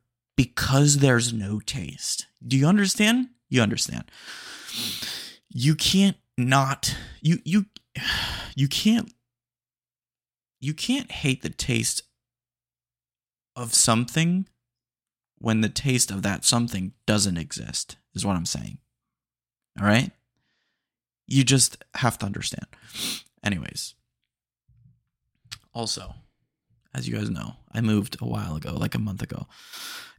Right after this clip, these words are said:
And the cops around this area, at least from what I've heard, are mad aggressive. So, a little bit nerve-wracking. Um, but the police presence in this place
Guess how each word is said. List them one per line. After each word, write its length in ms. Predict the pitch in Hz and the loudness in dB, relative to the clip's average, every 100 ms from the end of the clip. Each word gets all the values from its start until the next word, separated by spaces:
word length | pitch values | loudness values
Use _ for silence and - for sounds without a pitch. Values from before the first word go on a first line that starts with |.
| - | 0
And 720 | 117 120 117 113 107 101 - _ _ - | 4 6 6 6 4 0 -6 _ _ -4
the 100 | 127 | -2
cops 360 | - 202 202 - | 2 2 2 2
around 280 | 107 92 | 2 0
this 180 | - - | -2 -6
area, 460 | - - - - - _ _ _ _ _ _ _ _ _ _ _ _ - | -6 -8 -10 -12 -14 _ _ _ _ _ _ _ _ _ _ _ _ -4
at 100 | 123 | 0
least 180 | 131 | 0
from 180 | - 95 | 0 -2
what 100 | 90 | -2
I've 180 | 90 98 | -2 -2
heard, 260 | - 52 - - | -6 -10 -12 -4
are 100 | 110 | -2
mad 420 | 107 104 175 - | 0 2 2 0
aggressive. 640 | - - 92 98 - - - _ _ _ _ _ _ | -2 -4 -2 0 -2 -6 -18 _ _ _ _ _ _
So, 220 | - - | 0 2
a 480 | 73 69 - _ - | 0 -8 -12 _ -6
little 140 | 170 196 | 0 2
bit 140 | - | 0
nerve-wracking. 600 | - 57 - - - 69 - _ _ _ _ | -4 -8 -10 -12 -10 -10 -12 _ _ _ _
Um, 560 | - 85 64 50 50 - - - _ _ _ _ _ _ _ - | -10 -8 -8 -10 -14 -16 -20 -20 _ _ _ _ _ _ _ -6
but 320 | 98 87 - _ _ _ _ _ _ _ _ _ | -4 -4 -8 _ _ _ _ _ _ _ _ _
the 80 | - | -10
police 400 | - 127 175 285 | 0 2 4 2
presence 720 | - 127 107 95 - - - _ _ _ - | -2 -4 -2 -2 -2 -4 -8 _ _ _ -2
in 160 | 104 98 | 0 2
this 180 | 98 | 0
place 480 | - - - - - | -2 -4 -4 -6 -6